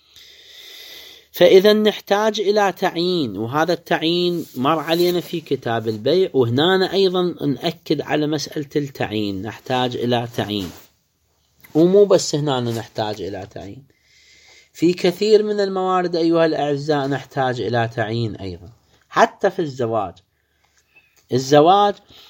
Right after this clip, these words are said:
ما يصير أقول: "زوجتك إحدى بناتي"، أو "زوجتك أحد ولدي هذين"، لا، كون أحدد،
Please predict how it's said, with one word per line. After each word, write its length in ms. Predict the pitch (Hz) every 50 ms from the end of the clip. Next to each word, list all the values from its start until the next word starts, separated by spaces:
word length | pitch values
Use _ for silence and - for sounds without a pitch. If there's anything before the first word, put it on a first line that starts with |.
| - - - _ - - 110
ما 100 | 131 170
يصير 420 | 220 208 - - 254 233 220 220
أقول: 260 | 214 214 233 214 202
"زوجتك 640 | 196 208 196 190 196 202 185 - - - 185 - -
إحدى 460 | 202 185 175 - - 175 190 180 175
بناتي"، 640 | 160 170 165 165 165 160 156 143 - - 127 110 110 - - - - _ _ _ _ _ _ _ _ _ _ _ _ _ _ _ - _ - - 127
أو 120 | 139 143
"زوجتك 640 | 139 156 151 156 160 170 165 - - 180 170 - 180
أحد 380 | - 143 156 - - 170 160
ولدي 560 | 160 165 160 156 160 156 151 165 165 165 147 139
هذين"، 640 | 151 147 143 139 139 147 147 147 143 127 110 98
لا، 520 | 90 98 113 120 131 143 151 147 120 101 -
كون 200 | - - 117 117
أحدد، 600 | 117 113 - 139 147 156 165 165 185 165 135 123